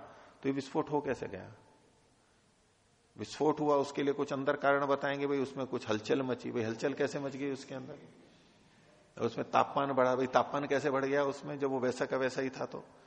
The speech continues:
जब तक बाहर से कोई बल नहीं जाएगा, कुछ और नहीं हुआ, तो कैसे हो गया ये?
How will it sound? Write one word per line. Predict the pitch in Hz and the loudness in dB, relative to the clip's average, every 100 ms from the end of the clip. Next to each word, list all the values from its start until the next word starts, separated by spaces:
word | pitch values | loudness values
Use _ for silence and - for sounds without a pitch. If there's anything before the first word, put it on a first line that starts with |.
| - | -6
जब | - 117 | 0 2
तक | - 113 | 2 2
बाहर | 104 117 160 | 4 4 2
से | 143 | 0
कोई | 135 123 | 0 0
बल | 127 | 0
नहीं | 127 131 | 0 -2
जाएगा, | 120 117 120 123 | 0 2 2 0
कुछ | 127 - 101 | -2 -6 -2
और | 120 117 | 0 0
नहीं | 127 | -4
हुआ, | 113 123 | -2 -2
तो | - - | -2 2
कैसे | 156 202 | 2 4
हो | 160 147 | 4 4
गया | 113 | 0
ये? | 95 95 | -4 -8